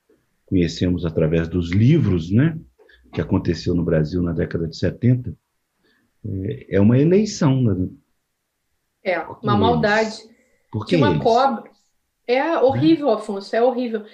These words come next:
Speaker 2: Tem uma, uma, a jiboia, por exemplo, os mili-, os militares torturadores tinham uma jiboia chamada Miriam.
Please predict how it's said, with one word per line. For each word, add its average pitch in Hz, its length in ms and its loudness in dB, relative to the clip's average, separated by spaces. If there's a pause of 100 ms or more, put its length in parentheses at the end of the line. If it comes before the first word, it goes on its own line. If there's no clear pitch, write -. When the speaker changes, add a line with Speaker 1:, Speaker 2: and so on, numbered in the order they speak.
(200)
Speaker 2:
Tem 311 140 -4
uma, 294 600 2
uma, 196 800 -6
a 214 80 -2
jiboia, 226 500 0
por 214 140 0
exemplo, 202 640 -2
os 202 180 -8
mili-, 214 380 -4 (100)
os 208 160 -6
militares 214 680 -2
torturadores 202 800 -4
tinham 226 160 -4
uma 233 120 0
jiboia 220 380 -2
chamada 226 400 0
Miriam. 240 600 -2